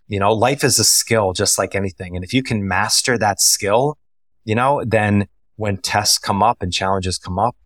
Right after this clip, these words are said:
then you can do it. And so take your, you know, take your life, take your practice. Don't just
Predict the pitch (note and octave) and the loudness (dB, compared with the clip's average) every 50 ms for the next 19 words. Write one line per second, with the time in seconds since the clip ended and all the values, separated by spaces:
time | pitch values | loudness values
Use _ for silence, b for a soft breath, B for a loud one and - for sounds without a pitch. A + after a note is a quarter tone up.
0 | _ - G2+ G2 G2 G2 F#2+ F#2+ - G2 F2+ F#2+ F#2+ G2 G2+ G#2 G2+ - - A#2+ | _ -4 -4 -4 -2 -4 -6 -6 -6 -6 -4 -4 -4 -2 -4 -4 -2 0 0 0
1 | A2 G2+ - _ _ _ _ _ _ _ - - C#3+ E3 E3+ - - D#3 D3+ D3 | -2 -2 -6 _ _ _ _ _ _ _ -2 -2 -2 -2 -2 -4 0 2 4 4
2 | C#3+ C3+ - - C3+ B2+ A#2 G#2 - - C#3 C#3 C3+ - D#3 D3 A2+ G2 G#2 A#2+ | 4 4 2 0 0 0 0 0 0 -2 -2 -2 -2 0 0 0 2 2 2 2
3 | C#3+ B2 - - - - G#2+ A2 - - A#2 F#2+ - - - G#2 G#2 A#2+ C3 - | 2 0 -2 -4 -4 -2 -2 -2 0 -2 -2 -2 -2 -2 0 0 0 0 -2 -4
4 | - F#2 F#2 F2+ - - - - A2 A#2 B2 B2 - - A#2 A2+ A2+ - - - | -6 -6 -2 -2 -2 -2 0 0 0 0 0 0 0 0 2 2 2 0 0 -2
5 | - | -2